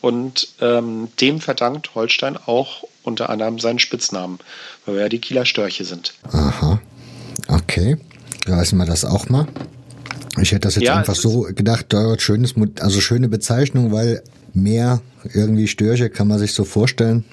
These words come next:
Speaker 2: Hätte da die Verbindung hergeholt?
Speaker 1: Mm, ja, wobei Störche jetzt also nicht so am Meer leben eigentlich. <laughs>
Speaker 2: Ich kenn mich, ja gut, aber ich würd die mit, ich weiß nicht, gut, die gibt's hier bestimmt auch, aber ja.
Speaker 1: Ja, ein-, eine zweite Sache, die noch kommt, ähm,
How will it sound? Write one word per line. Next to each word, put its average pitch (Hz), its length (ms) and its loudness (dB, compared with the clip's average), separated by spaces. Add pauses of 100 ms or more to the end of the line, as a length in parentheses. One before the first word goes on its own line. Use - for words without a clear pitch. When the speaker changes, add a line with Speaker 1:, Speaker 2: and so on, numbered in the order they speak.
(160)
Speaker 2:
Hätte 92 220 2
da 104 120 2
die 123 120 2
Verbindung 90 380 2
hergeholt? 92 600 2 (420)
Speaker 1:
Mm, 151 540 -2
ja, 147 460 2
wobei 131 500 -4
Störche 135 380 -4
jetzt 117 500 -4
also 107 280 -2
nicht 113 200 -4
so 139 220 2
am 120 100 -4
Meer 135 180 -2
leben 151 280 0
eigentlich. 175 460 -4 (160)
<laughs> 151 200 -2
Speaker 2:
Ich - 120 2
kenn 156 280 2
mich, 160 180 2
ja 127 300 2
gut, 160 180 2
aber 120 120 2
ich 104 60 0
würd 131 120 0
die 127 40 2
mit, 127 220 0
ich 123 120 0
weiß 143 260 2
nicht, 107 180 2
gut, 131 160 2
die 110 60 2
gibt's 110 180 2
hier 117 160 4
bestimmt 110 300 2
auch, 147 240 2
aber 95 280 2 (340)
ja. 117 200 2 (880)
Speaker 1:
Ja, 127 140 4
ein-, 147 160 -2
eine 135 440 -6
zweite 127 360 -2
Sache, 135 180 -4
die 135 100 -8
noch 123 200 -6
kommt, 123 520 -4
ähm, 110 800 -2